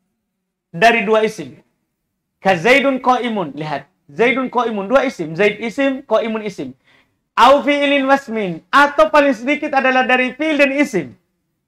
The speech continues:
Dari fi'il dan isim, paling sedikit. Contoh, qama Zaidun. Ini paling sedikitnya, isim, isim, fi'il, i, isim. Nggak ada fi'il, fi'il. Tidak ada fi'il,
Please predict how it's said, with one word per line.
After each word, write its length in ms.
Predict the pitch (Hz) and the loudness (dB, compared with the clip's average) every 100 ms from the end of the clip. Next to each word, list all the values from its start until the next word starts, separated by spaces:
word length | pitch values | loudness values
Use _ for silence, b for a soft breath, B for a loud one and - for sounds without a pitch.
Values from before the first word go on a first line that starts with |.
| - | -4
Dari 240 | 175 220 196 | 2 2 2
fi'il 240 | 269 269 | 0 4
dan 160 | 262 294 - _ _ - | 4 4 -2 _ _ -4
isim, 240 | 254 220 | -4 -2
paling 240 | 220 254 254 | 0 0 0
sedikit. 400 | 269 196 190 - _ - | -2 0 -2 -4 _ 0
Contoh, 400 | 240 247 220 - | 0 2 0 0
qama 400 | 220 262 233 202 | 4 4 4 -2
Zaidun. 560 | 175 208 196 165 139 - _ _ _ _ _ _ _ | 0 0 0 -2 -8 -12 _ _ _ _ _ _ _
Ini 160 | 185 220 | -6 0
paling 220 | 220 214 | 0 -2
sedikitnya, 500 | 208 220 277 269 277 - - | -4 -4 -2 -2 -2 -10 -10
isim, 260 | 202 196 185 | -8 -8 -8
isim, 320 | 185 196 202 - | -6 -4 -4 -6
fi'il, 240 | - 220 220 | -4 -4 -2
i, 160 | 226 311 - _ _ - | -2 -4 -6 _ _ -8
isim. 300 | - 175 127 | -6 -8 -6
Nggak 220 | 185 262 | 0 2
ada 120 | 269 226 | 2 -2
fi'il, 180 | 190 | -6
fi'il. 240 | 180 147 139 - _ _ _ _ _ _ _ - | -8 -14 -14 -20 _ _ _ _ _ _ _ -6
Tidak 180 | 185 190 | -2 0
ada 120 | 226 | 0
fi'il, 460 | 185 233 294 415 | 0 0 0 -4